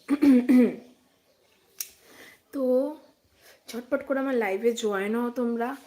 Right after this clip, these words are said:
আর বহু দিন পর লাইভে এসছি তোমাদের সাথে কথা বলবো বলে, তোমাদের সাথে গল্প করব বলে।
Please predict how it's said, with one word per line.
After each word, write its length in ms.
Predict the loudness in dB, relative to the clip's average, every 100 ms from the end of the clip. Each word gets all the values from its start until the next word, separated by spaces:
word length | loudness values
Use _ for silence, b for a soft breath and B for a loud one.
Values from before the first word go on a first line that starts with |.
| B B B
আর 180 | -6 -6 -6
বহু 360 | -12 -8 -8
দিন 400 | -6 -6 -6 -6
পর 200 | -4 -4
লাইভে 460 | -2 -2 -2 0 0
এসছি 520 | 0 -8 -10 -8 -10 B B B B -8
তোমাদের 500 | -6 -4 -4 -4 -6
সাথে 320 | -6 -8 -8 -10
কথা 240 | -10 -8
বলবো 280 | -6 -4 -4
বলে, 240 | -4 -6
তোমাদের 280 | -6 -8 -8
সাথে 240 | -10 -10
গল্প 360 | -8 -8 -8 -8
করব 320 | -4 -2 -2
বলে। 320 | -4 -4 -6